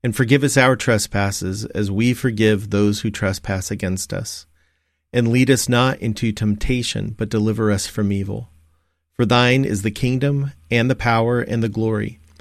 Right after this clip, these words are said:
forever and ever. Amen. Show us your mercy, O Lord, and grant us your salvation. Clothe your ministers with righteousness. Let your people sing with joy.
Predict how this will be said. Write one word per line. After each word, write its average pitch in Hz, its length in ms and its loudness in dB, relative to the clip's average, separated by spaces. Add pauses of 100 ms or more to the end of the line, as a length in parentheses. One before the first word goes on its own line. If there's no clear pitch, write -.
(160)
forever 107 540 4
and 110 140 2
ever. 95 400 -2 (420)
Amen. 90 400 -4 (2000)
Show 165 300 4
us 123 240 0
your 120 140 6
mercy, 110 420 4
O 90 100 4
Lord, 85 400 -4 (460)
and 123 140 2
grant 120 320 4
us 120 220 0
your 110 180 4
salvation. 101 800 0 (880)
Clothe 143 300 4
your 117 140 4
ministers 117 580 2
with 107 180 -2
righteousness. 113 800 0 (840)
Let 135 140 6
your 120 140 4
people 104 500 2
sing 117 300 0
with 107 180 -2
joy. 104 400 0